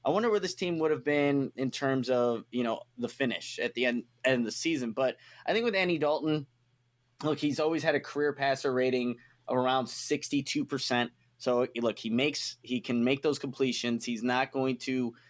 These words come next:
like what, a lot of what Mason is saying, he's not gonna make those, I, those explosive plays too. I think that's also not something that Andy Dalton has done consistently. I know the ten, ten to nineteen yard range, he,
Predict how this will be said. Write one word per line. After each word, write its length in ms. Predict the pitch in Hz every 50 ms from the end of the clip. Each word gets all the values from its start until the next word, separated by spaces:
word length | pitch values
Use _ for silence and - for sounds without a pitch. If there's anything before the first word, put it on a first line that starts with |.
| _ _ -
like 160 | - 233 220
what, 160 | 214 220 208 - -
a 60 | - 139
lot 300 | 143 139 139 151 175 202
of 60 | 208
what 120 | 196 147
Mason 380 | 131 131 127 131 131 131 - 123
is 100 | 120 -
saying, 280 | - - 127 123 120
he's 120 | 117 113 -
not 140 | 139 151 -
gonna 120 | 180 170
make 240 | 165 151 147 143 -
those, 400 | - 135 131 127 123 117 117 - _ _ _ _ _ _ -
I, 140 | - 143 147 - 147
those 240 | 143 139 143 139 127
explosive 720 | 131 - - - - - - 143 139 135 139 - 123 104
plays 320 | - - 104 92 87 85 -
too. 320 | - - 120 113 90 - _ - - _ _
I 120 | - - 123
think 200 | 139 151 143 131
that's 300 | 131 135 135 131 - 139
also 280 | 131 127 117 - 131
not 340 | 117 113 117 117 120 120 -
something 400 | - 139 127 107 - 123 120 117
that 240 | 117 113 110 107 - -
Andy 220 | 113 113 120 120
Dalton 280 | 110 107 113 113 113 117
has 160 | - 113 107
done 400 | - 120 117 117 113 113 107 101 _ _ _ _ _ _ _ _ _ _ _ _
consistently. 580 | - - 135 - - - 151 143 - - 156 143
I 20 |
know 160 | 131 135 139 139
the 100 | 131 -
ten, 380 | - 143 139 139 139 131 117 - -
ten 220 | - - 139 135 131
to 40 |
nineteen 680 | 127 127 123 127 123 - - 131 127 123 123 120 - - _ _ _ _ _
yard 300 | - 123 131 123 123 110
range, 400 | 113 120 123 123 123 123 120 -
he, 180 | - 123 120